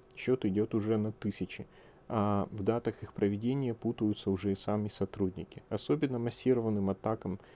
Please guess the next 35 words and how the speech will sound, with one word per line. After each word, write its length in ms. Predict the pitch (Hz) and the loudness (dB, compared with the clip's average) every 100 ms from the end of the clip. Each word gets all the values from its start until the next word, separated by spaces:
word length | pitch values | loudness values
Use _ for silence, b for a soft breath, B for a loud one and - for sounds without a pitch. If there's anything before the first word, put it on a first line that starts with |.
| B B | B B
структуры, 540 | - - 120 - 131 117 | -4 0 0 2 2 2
связанные 560 | - 110 107 107 98 | 2 2 2 2 0
с 140 | - 110 | 0 -2
Навальным, 420 | 101 127 143 123 | 0 2 0 -2
подвергаются 800 | - 107 104 98 113 120 - 101 | -8 -6 -4 0 2 2 2 0
в 60 | |
преддверии 540 | - 107 101 104 98 104 | 0 -4 0 2 2 4
митингов. 520 | 107 95 87 92 - - | 2 2 0 -2 -8 -4
Так, 160 | 127 - | -4 0
например, 500 | 113 - 104 131 143 | -2 0 0 0 -2
пятнадцатого 640 | - - 113 117 - 98 98 | -4 -4 -2 -2 -2 -2 -2
апреля 360 | - 135 139 | -2 0 2
обыски 380 | 113 135 127 - | 2 2 0 -4
прошли 420 | 101 110 - 123 B B B - | -8 -8 -2 -2 B B B -10
сразу 380 | - 117 127 117 | 0 2 4 4
в 40 | |
нескольких 500 | 107 113 107 - 104 | 2 0 -2 -2 -2
городах 440 | 101 101 104 107 | -2 0 0 -2
России: 380 | 107 107 - 101 | -4 -6 -2 0
Пскове, 480 | 95 - - 135 120 | 0 -2 2 4 4
Иркутске, 560 | 101 - 131 135 - 98 | 2 0 -2 -2 -4 -8
Пензе 480 | - 123 123 110 | -4 -2 -2 0
и 100 | 101 | 2
многих 420 | 95 104 101 98 98 | 2 2 0 0 0
других. 460 | 98 95 90 - B B B B B - | 0 0 -4 -6 B B B B B -4
В 60 | |
ходе 220 | - 131 | 0 2
них 180 | 135 139 | 4 2
были 200 | 120 107 | 2 2
изъяты 380 | 107 110 117 113 | 2 2 2 0
брошюры, 520 | 92 95 - 139 135 | 0 -2 2 2 4
агитационные 760 | 98 98 101 98 - 117 110 101 | 2 2 -2 -6 -2 0 2 2
материалы 720 | 95 - 98 101 117 127 117 | 0 0 -2 0 2 2 0
и 140 | - | 2
оргтехника. 800 | 101 107 - - 95 - 98 - | 2 2 -2 -2 -2 -4 -10 -10